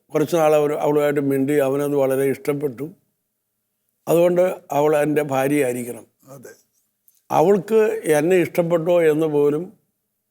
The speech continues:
Speaker 1: അവൻ അന്വേഷിക്കുന്നേ ഇല്ല.
Speaker 2: ശരിക്ക് പറഞ്ഞാൽ അച്ഛാ, ഈ കത്തോലിക്ക സഭയുടെ വിവാഹ നിയമങ്ങളുണ്ടല്ലോ,
Speaker 1: ഉവ്വ.
Speaker 2: ആ നിയമം അനുസരിച്ചിട്ട് വിവാഹം കഴിക്കുന്നതിൻ്റെ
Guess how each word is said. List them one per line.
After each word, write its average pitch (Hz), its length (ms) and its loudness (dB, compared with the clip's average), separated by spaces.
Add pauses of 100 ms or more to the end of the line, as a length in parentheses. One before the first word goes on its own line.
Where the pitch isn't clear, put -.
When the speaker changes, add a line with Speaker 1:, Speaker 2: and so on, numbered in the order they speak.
(640)
Speaker 1:
അവൻ 151 260 2
അന്വേഷിക്കുന്നേ 175 680 0
ഇല്ല. 104 120 -12 (400)
Speaker 2:
ശരിക്ക് 147 460 -8 (200)
പറഞ്ഞാൽ 175 420 0
അച്ഛാ, 165 180 -6 (100)
ഈ - 80 -10
കത്തോലിക്ക 131 460 -8 (100)
സഭയുടെ 165 540 -2 (260)
വിവാഹ 151 280 -6 (120)
നിയമങ്ങളുണ്ടല്ലോ, 156 720 -6 (220)
Speaker 1:
ഉവ്വ. 107 140 -18 (720)
Speaker 2:
ആ 139 140 -2 (140)
നിയമം 175 300 -2
അനുസരിച്ചിട്ട് 156 800 -6 (880)
വിവാഹം 151 600 -2 (480)
കഴിക്കുന്നതിൻ്റെ 160 960 -2